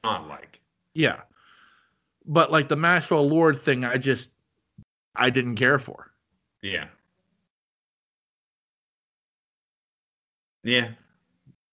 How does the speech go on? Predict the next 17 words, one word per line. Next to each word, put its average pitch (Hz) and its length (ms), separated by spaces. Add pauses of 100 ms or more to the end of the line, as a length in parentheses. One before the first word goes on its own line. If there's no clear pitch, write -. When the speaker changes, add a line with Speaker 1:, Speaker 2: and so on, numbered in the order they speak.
(100)
Speaker 1:
No, 139 140
I 147 280
mean, 165 160
I 151 100
get 147 220
it. 131 60
I, 147 180
Speaker 2:
And, 170 160 (720)
and 190 80
I 180 40
Speaker 1:
I - 80
Speaker 2:
even 233 120
Speaker 1:
think 220 120
Speaker 2:
like 202 180
that, - 180 (300)
you 185 120
know, 156 240